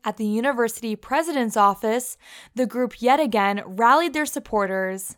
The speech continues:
They sported signs that spelled out their passion with phrases like, "Columbus,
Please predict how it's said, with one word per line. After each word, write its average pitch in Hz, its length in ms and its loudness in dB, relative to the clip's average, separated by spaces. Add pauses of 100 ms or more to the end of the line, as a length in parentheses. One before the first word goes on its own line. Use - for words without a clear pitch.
(120)
They 254 140 0
sported 240 440 0
signs 247 600 -2
that 233 180 -2
spelled 320 340 0
out 262 220 4
their 226 120 -2
passion 277 760 -2
with 254 140 -2
phrases 285 480 -2
like, 208 360 2 (300)
"Columbus, 277 640 0